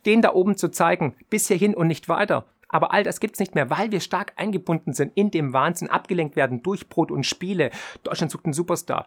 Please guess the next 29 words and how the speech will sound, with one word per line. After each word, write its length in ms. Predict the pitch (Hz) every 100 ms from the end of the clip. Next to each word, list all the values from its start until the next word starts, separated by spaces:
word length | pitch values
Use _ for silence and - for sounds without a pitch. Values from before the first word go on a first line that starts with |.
| -
Fußball, 600 | _ - 220 - 131 - _
Frankfurt 380 | - 160 185 170
hat 160 | 170
gewonnen, 400 | 156 156 196 117 - -
ähm, 220 | 117 117
Leipzig 400 | 151 226 - 190
hat 120 | 160
gewonnen, 380 | - 131 123 117 - -
wer 140 | 123
ist 160 | 135 -
gut, 200 | 220 180
wer 100 | -
ist 180 | - -
böse, 380 | - 208 151 117 - -
was 240 | - 123 165
macht 460 | 160 - - -
die 80 | -
U 120 | 196
S 220 | 170 -
A, 240 | 202 220 151
gibt's 340 | - 180 -
weiteren 360 | 160 175 175 170
Krieg 280 | - 214 -
und 220 | 320 262
so 140 | 196
weiter 280 | 170 190 -
und 160 | 175 180
so 80 |
fort. 300 | 160 170 156